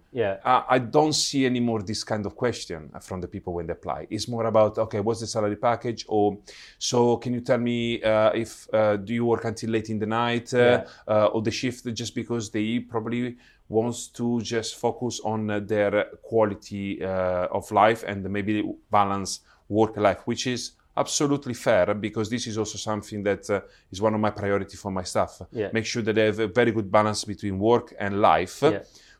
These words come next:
Speaker 2: But at the same time, you know, if you just come here for doing your shift, uh,
Speaker 1: Yeah.
Speaker 2: and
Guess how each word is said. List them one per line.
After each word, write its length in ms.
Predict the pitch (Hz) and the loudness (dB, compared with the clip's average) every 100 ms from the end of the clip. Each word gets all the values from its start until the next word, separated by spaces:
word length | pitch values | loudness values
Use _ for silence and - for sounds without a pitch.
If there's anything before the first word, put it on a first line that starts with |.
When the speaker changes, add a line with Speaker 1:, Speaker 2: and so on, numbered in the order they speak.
| - | 0
Speaker 2:
But 120 | 113 | 2
at 60 | 110 | 2
the 80 | - 170 | 2 4
same 180 | 160 156 | 4 4
time, 580 | 151 107 98 135 156 - _ - | 4 4 0 -2 -2 -10 _ -4
you 100 | 110 | 0
know, 280 | 104 - - - | 2 0 -8 -12
if 140 | - | -6
you 80 | 113 | -4
just 200 | 135 - | -2 -2
come 220 | 123 117 | -4 -4
here 460 | 104 120 110 101 98 | -6 -2 0 0 -2
for 560 | - 107 104 98 95 - _ - | -6 0 2 2 0 -4 _ -16
doing 180 | 98 110 | -8 -4
your 160 | 107 98 | -2 -2
shift, 540 | - - 123 - - | -4 -6 -8 -8 -8
uh, 140 | 90 127 - | -8 -8 -6
Speaker 1:
Yeah. 240 | 117 90 - - | -4 -4 -6 -6
Speaker 2:
and 380 | 104 104 101 | -4 -4 -6